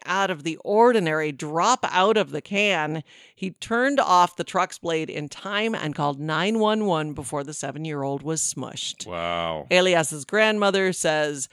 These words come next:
Speaker 1: she's pretty thankful he was looking at the camera at the time and acted quickly because otherwise Elias wouldn't be here anymore.
Speaker 2: No, this is a close call, that's for sure. And there's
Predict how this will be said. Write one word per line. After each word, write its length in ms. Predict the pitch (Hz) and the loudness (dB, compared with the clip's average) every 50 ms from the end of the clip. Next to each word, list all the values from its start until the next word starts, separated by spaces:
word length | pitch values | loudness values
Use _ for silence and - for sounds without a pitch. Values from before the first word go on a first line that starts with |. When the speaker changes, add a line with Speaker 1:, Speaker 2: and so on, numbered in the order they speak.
| - _ _ | -14 _ _
Speaker 1:
she's 380 | - - - - 160 147 131 - | -14 -12 -10 -8 -8 -8 -10 -12
pretty 300 | _ - - 539 539 440 | _ -8 -6 -4 -4 -2
thankful 380 | - 381 294 277 254 - 226 226 | 0 2 2 2 2 2 0 2
he 160 | 208 214 202 | 2 2 2
was 140 | 190 190 175 | 2 0 2
looking 260 | 202 214 202 - 175 | 0 0 0 0 -2
at 80 | 170 - | -2 -2
the 60 | 160 | -2
camera 420 | - - 233 254 247 208 180 170 | 0 4 6 6 6 6 4 4
at 120 | 165 160 - | 2 2 0
the 40 | 160 | -2
time 300 | - 175 160 160 160 160 | -2 -2 -2 -2 -2 -2
and 100 | 160 170 | 0 0
acted 340 | 175 170 151 - 170 139 - | 0 0 0 -2 -8 -8 -4
quickly 540 | - 254 254 247 - 185 170 165 165 151 - - - - _ _ | 2 2 2 4 4 2 2 2 2 2 -4 -8 -20 -20 _ _
because 240 | - 160 151 170 175 | -8 -2 -2 2 6
otherwise 480 | 214 247 269 285 247 190 170 170 147 185 | 6 6 8 8 6 6 6 4 4 0
Elias 400 | 208 226 233 190 160 156 139 160 | 0 2 2 2 2 0 0 -2
wouldn't 260 | 170 151 143 147 143 | -4 -4 -4 -6 -8
be 100 | 147 139 | -8 -6
here 280 | 165 196 190 175 156 | -2 0 0 0 0
anymore. 460 | 143 135 135 135 127 127 120 - - - | -2 -4 -6 -6 -6 -8 -8 -8 -10 -10
Speaker 2:
No, 460 | 107 107 113 110 107 98 87 80 80 - | -4 0 2 2 2 2 0 -2 -6 -8
this 200 | - 113 123 127 | -2 -2 -2 0
is 160 | 165 156 131 120 | 0 -2 0 0
a 60 | 120 | -2
close 400 | - - 120 123 123 117 107 - | -2 0 2 4 4 4 4 2
call, 280 | - - 117 110 101 95 | -4 0 2 2 2 4
that's 200 | 95 98 101 - | 2 0 -2 -2
for 120 | - 104 | -6 -8
sure. 360 | 95 - - 104 92 85 87 | -8 -6 -4 -4 -4 -2 -4
And 80 | 92 107 | -2 0
there's 180 | 202 247 285 | 0 0 2